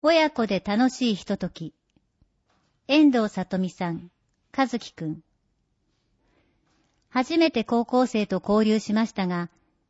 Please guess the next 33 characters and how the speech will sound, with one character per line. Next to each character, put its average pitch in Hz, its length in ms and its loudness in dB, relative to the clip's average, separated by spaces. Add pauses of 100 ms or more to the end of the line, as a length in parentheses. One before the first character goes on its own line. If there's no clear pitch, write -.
(180)
知 - 120 -18
っ - 40 -20
て 269 220 4
い 262 40 2
る 262 80 4
遊 262 240 4
び 247 80 0
だ 254 100 4
っ - 80 -6
た 220 120 0
の 202 120 0
で、 180 260 -6 (480)
親 269 280 6
子 220 140 -2
で 196 120 0
楽 240 280 2
し 302 220 2
い 277 60 2
時 226 140 -4
間 196 280 2
を 175 60 -2
過 - 140 -8
ご 196 100 0
せ 196 140 -2
ま 196 120 -2
し - 100 -12
た。 175 220 -6 (1400)
サ - 160 0
ラ 269 100 6
サ 277 140 4
ラ 269 100 6
レ 262 100 4
ッ 254 60 0